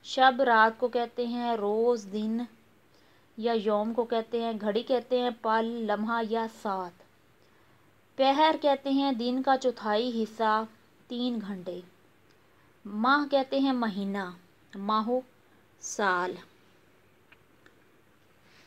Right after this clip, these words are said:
ये तो थे अल्फाज मायने। अब हम बढ़ते हैं मफ़हूम की जानिब।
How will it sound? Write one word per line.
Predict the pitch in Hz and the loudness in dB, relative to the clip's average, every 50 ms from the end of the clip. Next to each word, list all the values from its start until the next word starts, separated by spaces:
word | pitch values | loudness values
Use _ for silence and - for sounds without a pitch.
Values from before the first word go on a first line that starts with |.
| _ _ _ _ _ _ _ _ _ _ _ _ _ _ _ _ _ - | _ _ _ _ _ _ _ _ _ _ _ _ _ _ _ _ _ -4
ये | 226 240 247 | -2 -2 0
तो | 247 262 254 | 0 -4 -6
थे | - 240 247 240 240 | -4 -2 0 0 0
अल्फाज | 233 226 226 220 208 208 220 226 | 0 0 0 2 4 4 2 0
मायने। | 233 233 233 233 226 233 233 233 226 - _ _ _ - | -2 -4 -4 -4 -4 -4 -6 -8 -10 -14 _ _ _ -4
अब | - 220 226 | -2 0 0
हम | 240 240 226 | 0 0 0
बढ़ते | 220 214 214 214 240 | 0 -2 -2 -2 -6
हैं | 233 233 | -6 -4
मफ़हूम | 226 226 220 - 220 214 208 214 | -4 -4 -4 -6 -8 -8 -8 -8
की | - 233 | -10 -8
जानिब। | 220 220 220 220 214 220 226 220 | -4 -4 -4 -4 -4 -6 -8 -10